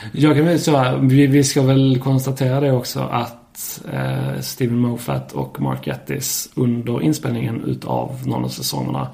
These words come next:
när det regnade allt för mycket, satte sig på en buss av någon anledning och, eh, började planera hur det kunde se ut i framtiden.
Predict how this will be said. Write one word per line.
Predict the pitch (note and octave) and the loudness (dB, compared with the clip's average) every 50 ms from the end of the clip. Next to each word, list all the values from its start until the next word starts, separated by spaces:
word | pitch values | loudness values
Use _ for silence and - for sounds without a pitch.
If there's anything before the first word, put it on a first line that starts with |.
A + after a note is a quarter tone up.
| - - - - - - - - - _ _ | -14 -20 -20 -20 -20 -20 -20 -20 -20 _ _
när | - B2+ B2 | -2 2 4
det | B2+ | 4
regnade | B2+ C#3+ D3 D3+ D3 B2 B2+ B2+ | 6 6 6 6 6 4 2 2
allt | C#3+ D3+ C3+ | 0 0 0
för | - C#3 | 2 2
mycket, | C3 A#2+ - - B2+ B2 B2 A#2+ - - - - _ - | 2 2 2 -2 -4 -4 -4 -6 -10 -12 -16 -20 _ -16
satte | - - - C3+ C3 - C3+ | -10 -4 -4 -4 -4 -4 -6
sig | C3 - C3+ B2+ B2+ B2+ B2+ B2+ A#2+ - - - | -6 -4 -2 -2 0 -2 -2 -4 -6 -10 -16 -6
på | - D3 C3+ | 0 2 2
en | A#2+ A#2+ | 2 2
buss | A2+ A2 - - - - - - - - - - | 2 0 0 0 -2 -2 -2 -4 -8 -16 -10 -6
av | C3 B2+ | -4 -2
någon | B2 A#2 A2+ A#2 A#2 | -2 -2 -2 -2 -2
anledning | A#2 A#2 B2 B2+ C3 C3 C3 C3 - - - - | -4 -2 -2 -2 -2 -2 -4 -4 -8 -12 -20 -14
och, | - - C3+ C3+ - - - - - | -8 -6 -6 -6 -6 -12 -14 -8 -6
eh, | C#3 C3+ C#3 C#3 C3+ C3 C#3 C3+ | -4 -2 -2 -2 -4 -4 -4 -2
började | B2+ C3 C3 B2+ | 0 0 0 0
planera | - B2 B2 B2+ B2 B2 B2 B2+ C3 C3 C3 - - | -2 -2 -2 0 -2 -2 -2 -2 -4 -4 -4 -4 -4
hur | B2+ A#2 A#2 - B2+ | -4 -2 -2 -2 -4
det | B2+ B2+ | -4 -4
kunde | B2+ - A#2 A#2 | -4 -6 -6 -4
se | - B2 | -4 -6
ut | B2 | -6
i | - | -4
framtiden. | - D#3 E3+ D#3+ - - C#3 - | -2 -2 -2 -2 -4 -6 -6 -6